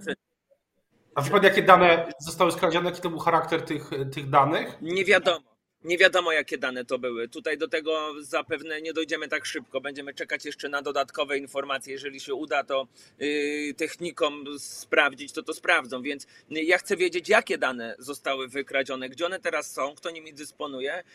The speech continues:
Speaker 1: Ja będę żądał usunięcia tych danych jak najszybciej. Y, ale tutaj powinien konsekwencje ponieść też, y, ten, który podejmował te decyzje,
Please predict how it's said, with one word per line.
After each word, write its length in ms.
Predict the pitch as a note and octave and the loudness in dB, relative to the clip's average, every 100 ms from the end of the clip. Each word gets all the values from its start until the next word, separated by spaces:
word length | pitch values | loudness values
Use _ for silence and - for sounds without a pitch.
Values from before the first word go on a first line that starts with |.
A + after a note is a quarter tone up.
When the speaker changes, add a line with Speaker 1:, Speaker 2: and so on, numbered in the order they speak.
| - - | -10 0
Speaker 1:
Ja 160 | D#3+ | 2
będę 260 | D#3 E3+ E3 | 2 0 -2
żądał 360 | D#3 D#3 E3+ | -2 0 0
usunięcia 520 | F#3 - F#3+ G3+ F#3 D#3 | 0 -4 -4 -4 -4 -6
tych 180 | D#3 | -6
danych 320 | B2+ C#3 D3+ F#3 | -2 -2 -2 -2
jak 160 | D#3 | -2
najszybciej. 640 | F#3 F#3 G#3+ - D3+ D#3 - _ _ - - - | -4 -4 -6 -6 -6 -6 -8 _ _ -20 -12 -2
Y, 300 | E3 D#3+ D#3 | 2 2 2
ale 300 | D#3+ E3 E3 | 2 2 0
tutaj 320 | - E3+ E3+ | -2 0 0
powinien 520 | E3 D#3 E3 E3 E3 - | -2 -12 -10 -10 -10 -10
konsekwencje 640 | D#3+ E3+ D#3+ D3+ C#3+ C#3+ | -10 -10 -8 -8 -6 -10
ponieść 420 | D3+ D#3+ D#3+ B2+ | -8 -12 -14 -8
też, 360 | D3+ D#3 D#3+ E3+ | -4 -2 -4 -6
y, 180 | D#3+ D#3 | -6 -2
ten, 180 | D3+ | -2
który 220 | C#3 E3 D#3+ | -4 -10 -6
podejmował 520 | D#3+ E3+ F#3 E3+ D3+ | -4 -2 0 0 -2
te 120 | C#3+ | -4
decyzje, 580 | C3 A#2+ B2+ A#2 A#2 | -8 -8 -10 -6 -8